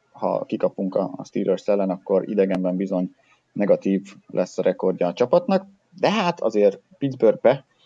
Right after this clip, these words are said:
és Pittsburgh ellen általában nyerni. Tehát Pittsburghbe nyerni járunk,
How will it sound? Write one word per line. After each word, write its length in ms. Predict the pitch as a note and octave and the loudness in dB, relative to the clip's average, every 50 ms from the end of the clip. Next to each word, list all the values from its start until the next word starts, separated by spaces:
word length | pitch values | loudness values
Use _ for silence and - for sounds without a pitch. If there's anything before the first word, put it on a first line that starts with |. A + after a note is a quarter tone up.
| _ - | _ -18
és 180 | - - - - | -14 -14 -10 -6
Pittsburgh 400 | - G#2+ G2 - F#2 G2 - F#2 | -4 -4 -2 2 0 2 4 2
ellen 240 | F#2+ G2 F2+ F2+ | 2 2 2 2
általában 720 | F#2 F2+ F2 - - E2 D2+ D2 - E2 E2 E2 - _ _ _ _ _ _ _ - | 0 -2 -2 -2 0 0 0 0 0 0 -2 -4 -4 _ _ _ _ _ _ _ -4
nyerni. 440 | E2 E2+ F2 E2+ E2+ E2+ E2+ - - - _ _ _ _ _ _ _ _ - | 0 0 2 2 2 2 0 -2 -4 -10 _ _ _ _ _ _ _ _ -4
Tehát 160 | - F#2 - | -2 -2 0
Pittsburghbe 460 | - C#4+ - - A2 G2+ F#2 - - | 2 0 2 4 2 2 2 2 0
nyerni 360 | - F#2 G#2 G#2 G2 F#2 F2 E2+ | 2 2 2 2 2 2 2 2
járunk, 480 | F2 G2+ A#2+ C3+ C#3+ B2+ A#2 A#2+ - | 2 2 2 2 0 0 -2 -4 -8